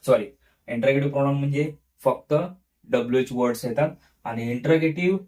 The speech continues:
सेंटेन्स म्हणलं तर व्हर्बल आणि डब्ल्यूएच हे दोन प्रकार त्याचे पडतात. त्याच्यानंतर आहे मेन. मगाशी मी तुम्हाला सांगितलं की to be ची रूपं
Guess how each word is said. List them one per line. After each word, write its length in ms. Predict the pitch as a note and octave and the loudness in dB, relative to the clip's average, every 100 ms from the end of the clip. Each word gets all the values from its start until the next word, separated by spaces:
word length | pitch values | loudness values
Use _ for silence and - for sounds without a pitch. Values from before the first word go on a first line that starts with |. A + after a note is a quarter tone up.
| _ | _
सेंटेन्स 760 | - D3 D3 C#3+ C#3 - - - | -2 2 4 2 0 -4 -16 -12
म्हणलं 300 | A#2 A#2+ B2 A#2 | -8 -4 -2 2
तर 160 | F#3 G#3+ _ _ _ _ - - | 0 0 _ _ _ _ -20 -18
व्हर्बल 560 | A#2+ A2+ B2+ C3+ E3 F#3 - _ _ | -4 2 2 2 0 -2 -6 _ _
आणि 300 | - B2 G3 | -10 -6 -8
डब्ल्यूएच 600 | D3 C#3 D3 A2+ G2+ - - | -2 0 0 -4 -12 -16 -16
हे 80 | A#2+ | -10
दोन 180 | A#2+ A2+ | -8 -6
प्रकार 240 | A#2 D#3 | -6 -4
त्याचे 240 | E3+ D#3 | -4 -6
पडतात. 300 | B2 A2 - - _ - - _ | -2 -4 -4 -16 _ -20 -20 _
त्याच्यानंतर 580 | - D3 F3+ F3+ F3 F3+ | -10 -4 0 0 2 2
आहे 580 | E3+ D#3+ E3 F3 F3+ - _ _ _ _ | 4 2 0 -2 -4 -8 _ _ _ _
मेन. 380 | A#2+ B2+ C#3+ G2 - _ _ - | -2 2 2 0 -8 _ _ -4
मगाशी 360 | A#2+ C3 C#3+ | 0 0 -2
मी 100 | C3+ | -4
तुम्हाला 260 | C3+ B2+ C3 | -2 -2 -2
सांगितलं 400 | C3 A#2+ G#2 - - _ _ _ _ | 0 -2 -2 -8 -12 _ _ _ _
की 100 | C3 | -8
to 220 | B2 C#3+ C3+ | 0 2 2
be 80 | |
ची 140 | C3+ C#3 | -2 -2
रूपं 360 | A#2+ A2 F#2 | -4 -6 -10